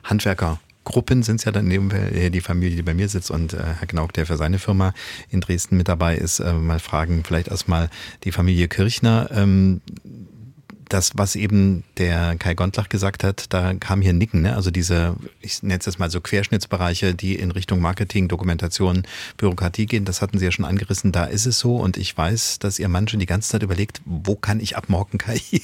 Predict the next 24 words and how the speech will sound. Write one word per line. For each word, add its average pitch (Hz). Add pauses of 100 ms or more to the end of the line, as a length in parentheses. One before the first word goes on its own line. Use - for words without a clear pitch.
in 139
meine 107
Werkstatt 104
holen? 127 (360)
Und, 101
äh, 95
da 95
wird's 107
dann 104
wahrscheinlich 104
so -
ähnlich 104
wie 104
bei 92
dem 92
schmiedeeisernen 92
Garten, 98
ähm, 82 (260)
Zaunbauer 82
sein, 87
dass 92
Sie 95
sagen, 87
„Naja, 104